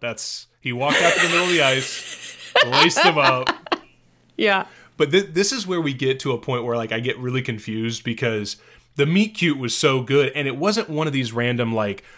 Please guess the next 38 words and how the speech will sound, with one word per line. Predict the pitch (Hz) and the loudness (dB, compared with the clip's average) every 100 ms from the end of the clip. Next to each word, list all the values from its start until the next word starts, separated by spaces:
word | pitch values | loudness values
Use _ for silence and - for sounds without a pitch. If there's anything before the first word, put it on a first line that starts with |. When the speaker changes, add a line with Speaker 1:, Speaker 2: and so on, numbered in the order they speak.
| - - | -16 -4
Speaker 1:
I'm | 135 131 | -2 -2
passing | - 127 127 131 117 | -2 -2 0 -2 -4
someone, | - 123 131 127 117 | -2 0 0 0 -2
we | 110 | -2
bump | 104 131 127 | 0 0 0
shoulders, | - 123 120 123 123 113 | -2 -2 0 -2 -2 -2
and | 113 | -4
it's | 110 110 | -4 -4
like, | 117 104 101 | -2 -2 0
"Hey, | 208 208 151 | 2 4 4
asshole, | 139 143 151 143 151 | 2 2 0 0 2
ah, | 254 240 | 2 2
whatever, | 185 170 160 | 2 0 0
leave | 151 151 | 0 -2
me | 135 | -2
alone," | 131 151 131 | 0 0 0
and | 117 | -4
we | |
move | 120 120 | -4 -2
on. | 147 160 117 104 - _ - | 0 0 -2 -6 -12 _ 0
Like, | 147 | 6
they | 190 | 8
Speaker 2:
Mm-hmm. | 185 247 | 8 6
Speaker 1:
had | 262 | 2
a | |
conversation | - - 180 147 120 - 180 190 - 87 _ - | -2 -2 0 0 -6 -6 -4 -6 -8 -14 _ 0
Speaker 2:
Yeah. | 208 165 156 | 2 2 2
Speaker 1:
at | 175 180 | 0 0
the | 165 | -2
Olympics. | 123 113 180 - - | -2 -2 -4 -4 -2
Speaker 2:
I | 403 | 2
don't | 494 480 415 | 4 4 4
know. | - | 2
It | 294 | 4
was | 320 415 466 | 4 4 2
two | - - 320 | 0 4 6
years | 269 214 240 208 | 6 6 4 4
ago. | 151 95 85 | 2 2 0